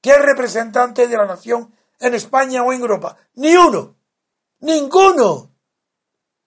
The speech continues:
Porque Francia, después de la reforma de De Gaulle, podría parecer que, hombre, por lo menos entraron en el buen camino, porque sí que son representantes de distrito. Sí, sí,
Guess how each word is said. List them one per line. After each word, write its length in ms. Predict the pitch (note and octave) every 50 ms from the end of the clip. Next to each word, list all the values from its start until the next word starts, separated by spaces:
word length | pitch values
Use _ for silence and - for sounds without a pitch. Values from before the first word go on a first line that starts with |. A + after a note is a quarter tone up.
| _ _ _ _ _ _ _ _ _ _ _
Porque 440 | - F#3+ F3+ E3+ D3+ D#3+ D#3+ D#3 D3
Francia, 640 | - A3 C#4+ D4+ D4+ D4 - - G#3 A3+ C4 - _ _ _ _ _ _ _ _ _
después 320 | - D#3 C#3+ - - A3+ -
de 60 | F3
la 100 | E3+ G#3+
reforma 440 | G3 F3+ D#3 - F#3+ A3 G#3+ G#3 G3+
de 100 | G#3+ A#3
De 100 | A#3 G#3+
Gaulle, 280 | F#3+ F#3 F3+ F#3+ G3 _ _ _ _ _ _ _ _ _
podría 420 | - F3 E3 G3+ B3 C4+ C4 -
parecer 720 | - F#3+ E3+ D#3 D3 - - A#3 B3+ A#3 - - - _ _ _ _ _ _ _ _
que, 120 | _ - E3
hombre, 320 | F#3+ A#3 B3+ F#3+ D3+ -
por 200 | - - E3 D#3+
lo 100 | D3+ C#3+
menos 260 | D3+ F3+ G3+ A3+ A3
entraron 340 | G#3 G#3 - G#3+ A#3 B3 B3
en 80 | A3+ F3+
el 40 | D#3+
buen 240 | E3 G3+ A3 G#3
camino, 480 | G#3 - D3+ E3 A3 A#3+ G#3 D#3 C3 - _ _ _ _ _ -
porque 320 | F3 F3 E3 D3+ D#3+ D3
sí 220 | - - A3 B3+
que 140 | - - F3+
son 240 | - F#3 G3+ A3 G3+
representantes 840 | F#3 F3 D#3+ E3 D3+ C#3 - D3 C#3 C#3 - - F#3+ G3 F#3 G3 F3+
de 80 | D#3+ D3+
distrito. 600 | C#3+ C#3 B2+ - - A3+ A#3 A3+ D#3 - C3+ -
Sí, 200 | - - - G#2+
sí, 340 | - - F3+ G3+ G3+ - _